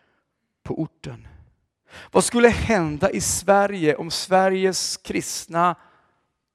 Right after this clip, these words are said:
bad för sitt land på riktigt?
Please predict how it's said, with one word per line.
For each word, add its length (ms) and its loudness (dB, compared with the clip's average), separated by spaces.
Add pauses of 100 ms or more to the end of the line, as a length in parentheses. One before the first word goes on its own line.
(300)
bad 580 -4 (1800)
för 80 -20
sitt 200 -14
land 680 -8 (1700)
på 120 -20
riktigt? 680 -18